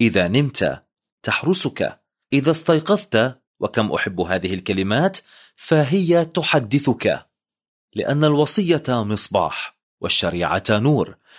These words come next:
وتوبيخات الأدب طريق الحياة. فما تفعله هو أنك تسكب كلمة الله فيهم لكي ترشد ضمائرهم وتحدثهم. والآن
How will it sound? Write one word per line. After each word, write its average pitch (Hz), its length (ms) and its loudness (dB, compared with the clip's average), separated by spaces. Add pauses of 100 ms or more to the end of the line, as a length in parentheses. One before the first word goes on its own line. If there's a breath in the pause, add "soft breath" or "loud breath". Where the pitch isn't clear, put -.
(140 soft breath)
وتوبيخات 110 800 0
الأدب 131 460 0 (300)
طريق 156 420 2
الحياة. 85 600 -2 (720)
فما 110 260 0
تفعله 107 680 -2
هو 98 340 2 (300 loud breath)
أنك 117 300 0 (440)
تسكب 160 680 0
كلمة 92 480 0
الله 90 420 0
فيهم 120 540 0 (280 loud breath)
لكي 135 320 2
ترشد 151 600 0
ضمائرهم 147 1080 2 (260)
وتحدثهم. 98 920 -2 (760)
والآن 120 720 0